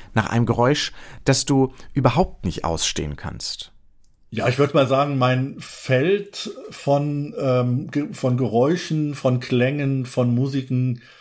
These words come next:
Speaker 2: ähm, die ich bei näherer Betrachtung dann doch interessant finde und wenn man sich's mal genauer anhört, dann doch spannend finde, ist eigentlich relativ groß.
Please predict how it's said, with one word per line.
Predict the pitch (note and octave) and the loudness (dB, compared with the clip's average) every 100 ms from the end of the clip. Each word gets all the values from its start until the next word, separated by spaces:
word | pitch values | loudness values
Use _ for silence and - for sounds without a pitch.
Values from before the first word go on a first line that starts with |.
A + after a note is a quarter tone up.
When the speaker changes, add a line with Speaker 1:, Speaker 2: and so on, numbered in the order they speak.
| - _ _ _ | -20 _ _ _
Speaker 2:
ähm, | A#2 A2+ A#2 A#2 A#2 - | -2 2 2 2 -2 -2
die | C3 C3+ D3 | -2 0 0
ich | - C3 - | -2 -6 0
bei | B2+ A#2 | 2 2
näherer | A#2 A#2+ D3+ D3+ C3 A#2 | 2 2 2 2 2 0
Betrachtung | G#2+ - C3 C3 A#2 | -2 -4 -2 -2 0
dann | A2+ A2 | 0 0
doch | - G3 - | 2 0 -2
interessant | C#3 - A#2+ B2 A2 G#2+ | -6 -6 -4 -2 -2 -4
finde | B2 B2 C#3+ D3 | -4 -2 -2 -2
und | B2 A#2+ C3 | -4 -4 -2
wenn | B2+ | 0
man | B2+ | 0
sich's | A2+ A#2+ - - | 0 -4 -8 -4
mal | A#2 A#2 | -2 0
genauer | A2+ A2 A2+ C3+ C3+ | -2 -2 0 0 0
anhört, | B2 B2 A#2 A#2 A#2 | -2 -4 -2 -2 -2
dann | A#2 A2+ | -6 0
doch | C3+ - | -2 -2
spannend | - A2+ A2 A2 | -6 -2 -2 -4
finde, | - A#2 B2+ | -6 -6 -6
ist | C3 A#2 - | -8 -12 -10
eigentlich | A2+ B2+ B2 - - _ - - _ _ - | -4 -2 -4 -10 -20 _ -20 -20 _ _ -6
relativ | A#2 D3+ D#3+ - - | 2 2 2 -2 -6
groß. | - A#2+ B2+ G#2+ - - | -2 2 2 2 -2 -14